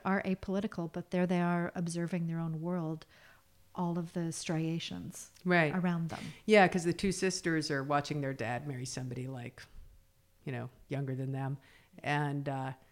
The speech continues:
Speaker 2: and the situation is that he's very wealthy and they're very poor, and they've been raised on, you know, they've been raised essentially on welfare benefits with their mom,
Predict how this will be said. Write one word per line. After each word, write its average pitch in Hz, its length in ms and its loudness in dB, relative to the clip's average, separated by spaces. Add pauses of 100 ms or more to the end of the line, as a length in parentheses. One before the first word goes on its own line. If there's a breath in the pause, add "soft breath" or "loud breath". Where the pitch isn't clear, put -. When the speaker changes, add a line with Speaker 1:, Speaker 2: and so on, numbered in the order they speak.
(920 soft breath)
Speaker 2:
and 190 220 2
the 165 100 0
situation 175 760 -2
is 160 160 -4
that 151 120 -8
he's 175 220 -10
very 165 200 -4
wealthy 156 500 -2
and 139 140 -4
they're 143 160 -4
very 139 240 -4
poor, 127 340 -6
and 120 120 -6
they've 120 140 -4
been 123 200 -6
raised 127 320 -6
on, 127 320 -6 (220)
you 190 80 -2
know, 127 240 -4 (160)
they've 156 160 -2
been 170 180 -2
raised 156 240 -2
essentially 123 640 -6
on 127 360 -10 (180)
welfare 147 400 -4
benefits 123 500 -10
with 120 100 -14
their 123 100 -6
mom, 120 360 -8